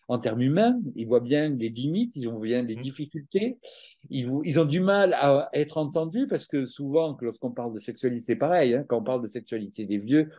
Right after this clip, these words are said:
Speaker 1: ou de besoins affectifs, il y a plein de gens qui vont être outrés parce que c'est tellement dégueulasse d'imaginer qu'un vieux ait des, des désirs, euh, d'ordre sexuel.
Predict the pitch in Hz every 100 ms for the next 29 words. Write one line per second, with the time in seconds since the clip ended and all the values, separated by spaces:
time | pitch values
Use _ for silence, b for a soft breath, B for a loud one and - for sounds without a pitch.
0 | B 123 120 110 104 107 107 107 104 180
1 | 185 - B B - 113 131 123 113 113
2 | 151 180 147 104 - 110 110 127 113 101
3 | 110 - 113 208 185 - - 185 208 214
4 | 214 b b 113 117 - - 110 208 202
5 | 175 175 151 143 151 160 151 143 120 113
6 | 120 123 139 139 139 127 110 107 143 131
7 | 107 104 104 110 101 110 110 117 123 131
8 | 135 113 101 101 117 113 - 113 - 147
9 | 220 233